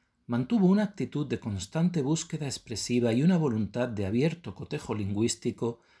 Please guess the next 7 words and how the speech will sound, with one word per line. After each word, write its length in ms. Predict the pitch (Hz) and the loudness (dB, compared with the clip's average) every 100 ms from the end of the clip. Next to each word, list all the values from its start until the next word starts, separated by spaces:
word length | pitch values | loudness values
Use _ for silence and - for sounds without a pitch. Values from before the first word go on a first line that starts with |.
| _ | _
con 180 | - 107 | -8 -2
otras 320 | 123 - 104 | -2 -2 -6
propuestas 720 | - 101 90 110 110 - 117 | -6 -8 0 0 0 -4 -6
del 160 | 110 104 | -4 -4
panorama 540 | - 92 90 107 113 | -4 -4 0 2 2
romano 500 | 107 101 95 101 104 | 2 0 0 0 -2
coetáneo, 760 | 98 95 90 143 160 123 110 | -2 -2 0 0 0 2 -2